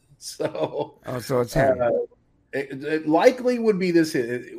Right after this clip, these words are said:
Speaker 1: he was a Maya, so similar. This character would be the same as Sauron, same as Gandalf, same as Saruman, all those, but would have been come much earlier. Um, Tilion,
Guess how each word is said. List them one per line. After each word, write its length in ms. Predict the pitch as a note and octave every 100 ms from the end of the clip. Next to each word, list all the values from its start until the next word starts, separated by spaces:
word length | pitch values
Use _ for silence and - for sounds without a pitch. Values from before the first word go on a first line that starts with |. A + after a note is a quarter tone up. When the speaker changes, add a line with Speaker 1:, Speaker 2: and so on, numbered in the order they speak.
| C#3
Speaker 1:
he 100 | E3
was 160 | F3+
a 60 | F#3
Maya, 540 | E3+ D#3 C#3 C#3 F3 -
so 200 | - B2+
similar. 540 | - A3+ C#4 D4 G#3+
This 160 | E3+ A3+
character 500 | - A3 G3+ F#3+ F#3+
would 160 | E3+
be 100 | C#3+
the 120 | C3+ B2+
same 400 | - D3+ E3+ D#3
as 320 | C3+ B2+ - _ _
Sauron, 580 | - C#3+ D3 D#3 F3 G#3+ - _ _ _ _
same 380 | - C#3+ C#3 C#3+
as 440 | C#3 C3 A#2+ A2+ G2
Gandalf, 640 | A#2+ B2 B2+ C3+ E3+ -
same 320 | - B2 B2
as 120 | A#2+ -
Saruman, 600 | - B2+ A#2 B2 B2+ B2+
all 160 | A#2+
those, 360 | A2+ G#2 A2+ - _ _ _ _ -
but 180 | B2
would 140 | C3 C3
have 120 | A2+
been 200 | B2+ A#2+
come 160 | C#3+ B2
much 180 | A#2 C#3+
earlier. 520 | B2+ A2+ F#2 G2 - _ _ _
Um, 420 | G#2 G2+ G2 F#2 F2
Tilion, 600 | - E3+ E3 D#3 D3+